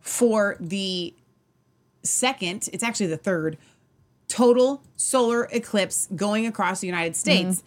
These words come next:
Speaker 1: that makes a giant X
Speaker 2: Mm-hmm.
Speaker 1: over the United States,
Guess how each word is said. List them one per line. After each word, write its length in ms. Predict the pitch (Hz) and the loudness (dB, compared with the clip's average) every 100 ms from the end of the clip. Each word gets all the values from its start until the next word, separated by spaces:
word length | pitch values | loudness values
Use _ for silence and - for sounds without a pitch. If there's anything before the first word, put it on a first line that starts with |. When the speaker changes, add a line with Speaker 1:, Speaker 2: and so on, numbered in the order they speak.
| - - | -14 -6
Speaker 1:
that 120 | 208 | 2
makes 240 | 226 220 214 | 2 2 -2
a 80 | |
giant 600 | 175 151 165 185 285 320 - | -4 -2 0 2 2 2 2
X 580 | 220 220 - - - - _ 180 | 2 0 -2 -6 -6 -10 _ -2
Speaker 2:
Mm-hmm. 140 | 180 | 2
Speaker 1:
over 420 | 220 175 277 285 208 | 4 4 2 0 0
the 120 | 233 | 2
United 420 | 240 226 208 185 | 2 2 0 -2
States, 480 | - 294 214 190 | 0 2 2 -2